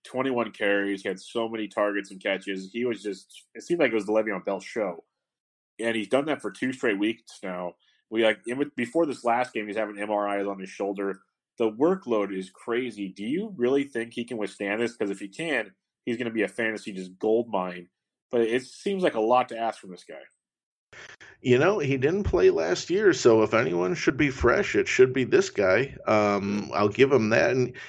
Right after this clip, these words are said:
Speaker 2: and we've shown that, he's shown that he can, you know, get a, quite a few touches. Um, that being said, he has missed a little bit of time, but,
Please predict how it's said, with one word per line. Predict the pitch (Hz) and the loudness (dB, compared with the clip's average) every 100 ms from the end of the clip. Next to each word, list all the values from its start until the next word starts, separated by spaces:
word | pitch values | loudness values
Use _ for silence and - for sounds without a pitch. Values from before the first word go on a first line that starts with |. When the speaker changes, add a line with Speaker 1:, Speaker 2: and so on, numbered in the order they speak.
| - | -2
Speaker 2:
and | 156 175 | 4 8
we've | 330 - | 8 6
shown | - 330 | 4 6
that, | 208 127 | 6 6
he's | - 156 151 202 262 | 4 0 0 0 2
shown | - 220 247 | 2 2 4
that | 185 123 | 6 6
he | 117 143 143 | 4 -4 -6
can, | - 151 135 135 131 131 131 - - - - | -4 0 2 2 2 0 -4 -16 -18 -14 6
you | 139 | 8
know, | 139 127 120 | 10 8 6
get | 120 110 147 | 2 4 6
a, | 175 | 6
quite | - - 139 | 2 4 4
a | 147 | 4
few | - 147 | 0 0
touches. | 135 147 - 131 113 - - - - | 4 2 6 6 6 0 -8 -4 4
Um, | 107 104 101 101 104 104 | 6 6 4 0 -4 2
that | 110 104 | 4 4
being | 101 98 | -2 -2
said, | - 143 | 0 0
he | 104 101 | 0 0
has | 98 98 | 0 0
missed | 101 101 - | -2 -2 -2
a | - | 2
little | 135 170 | 6 6
bit | 107 98 | 4 2
of | 98 | 2
time, | - 95 101 135 | 0 0 0 0
but, | 127 98 98 | 2 4 2